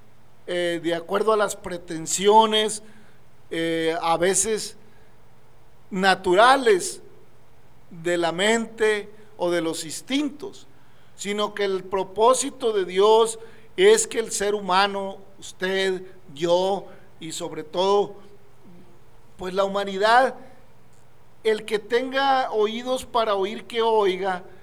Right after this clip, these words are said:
lo que el Espíritu de Dios dice en este tiempo. Apocalipsis dice,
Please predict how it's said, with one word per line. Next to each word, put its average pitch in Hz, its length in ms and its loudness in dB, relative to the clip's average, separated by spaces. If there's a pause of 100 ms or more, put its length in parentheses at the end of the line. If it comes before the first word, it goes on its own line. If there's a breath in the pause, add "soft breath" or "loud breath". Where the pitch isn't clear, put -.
(100)
lo 185 220 -4
que 190 80 -8
el 175 80 -4
Espíritu 220 640 -8
de 202 160 2
Dios 190 500 0 (380 loud breath)
dice 226 520 0
en 208 120 -2
este 220 260 -8
tiempo. 226 500 -6
Apocalipsis 185 680 -4
dice, 220 420 0